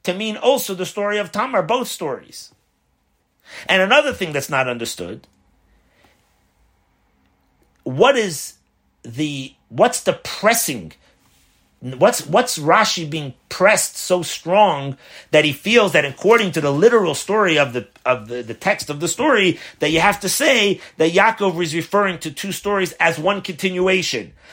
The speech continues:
Not, and like Rashi says, the story with Yosef devouring,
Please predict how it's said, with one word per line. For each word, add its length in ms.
Not, 340
and 140
like 140
Rashi 340
says, 460
the 120
story 360
with 160
Yosef 540
devouring, 720